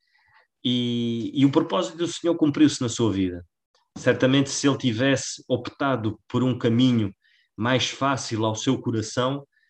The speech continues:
eh, o curso da história seria outro, mas não foi isso que ele fez. Eh, e aquilo que nós fazemos, o Senhor não nos vai, não vai fazer por nós. Os passos que nós dermos, o Senhor não vai fazer por nós.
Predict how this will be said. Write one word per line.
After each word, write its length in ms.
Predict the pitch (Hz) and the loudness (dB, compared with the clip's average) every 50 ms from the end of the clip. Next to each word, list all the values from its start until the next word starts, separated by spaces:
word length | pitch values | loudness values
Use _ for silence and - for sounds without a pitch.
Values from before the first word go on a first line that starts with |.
| _ _ _ _ _ _ | _ _ _ _ _ _
eh, 760 | - 117 117 117 113 117 117 113 113 113 110 110 110 104 - - - | -2 0 0 0 0 -2 -4 -4 -4 -4 -4 -4 -6 -8 -8 -10 -14
o 220 | - - - 110 | -12 -10 -10 -6
curso 300 | - - 131 120 - - | -2 0 0 2 2 2
da 60 | - | 0
história 340 | 127 - - 135 131 131 123 | 2 4 6 6 6 6 6
seria 300 | 117 - - 123 127 123 | 4 4 4 4 6 6
outro, 380 | 123 143 156 147 147 - - 113 | 6 8 6 6 4 0 -4 0
mas 200 | 107 110 107 101 | 0 0 2 2
não 120 | 117 120 | 0 0
foi 180 | 113 - 131 120 | 0 2 0 2
isso 200 | 131 120 - - - | 0 0 -2 -4 -4
que 60 | 113 | -4
ele 80 | 104 | -4
fez. 340 | - - 120 110 95 - - - _ _ _ _ _ _ _ _ _ _ - | -2 0 0 2 2 0 -4 -10 _ _ _ _ _ _ _ _ _ _ -6
Eh, 320 | - 107 101 101 101 104 98 | -2 0 2 2 2 0 2
e 100 | 113 113 | 2 2
aquilo 260 | 107 110 - 135 117 | 2 4 2 0 2
que 80 | - 135 | 0 0
nós 560 | 120 127 131 127 113 - - - - - _ _ _ _ _ | 0 2 2 2 2 0 -4 -6 -8 -12 _ _ _ _ _
fazemos, 560 | - - - 107 95 95 113 131 139 139 117 113 | -12 -6 -4 -4 -2 0 2 2 2 2 2 0
o 80 | 117 | -2
Senhor 280 | 110 - - 123 120 120 | -4 -4 -2 -2 0 0
não 140 | 123 120 120 | 2 2 0
nos 140 | 113 104 | 0 0
vai, 340 | 98 101 110 117 120 123 123 | -2 0 2 2 2 2 2
não 160 | 131 120 120 | 0 -2 -2
vai 160 | 113 123 123 123 | 0 0 -2 -2
fazer 300 | - - 113 98 110 107 | -2 -4 -4 -4 -4 -6
por 180 | - - - | -6 -8 -8
nós. 220 | 95 92 90 - - - - _ _ _ _ _ _ _ - - 90 - - - - | -6 -6 -6 -8 -10 -16 -18 _ _ _ _ _ _ _ -8 -8 -6 -6 -8 -16 -12
Os 140 | - - - | -8 -8 -8
passos 440 | - - - 131 143 135 - - - | -2 2 4 6 6 6 4 2 -2
que 160 | - - 120 | -2 0 2
nós 260 | 120 120 123 120 101 | 4 6 6 4 4
dermos, 420 | 95 104 117 123 139 143 143 117 110 | 4 4 6 6 6 6 4 2 2
o 80 | 123 | 0
Senhor 460 | 110 - - 120 120 120 123 127 131 131 | -2 -2 0 2 2 4 6 4 4 4
não 120 | 135 123 | 4 4
vai 140 | 110 120 - | 4 2 0
fazer 300 | - 117 98 104 110 104 | 0 -2 -2 -2 -4 -4
por 120 | - 98 | -4 -4
nós. 260 | 98 98 95 90 87 | -2 -2 -2 -2 -4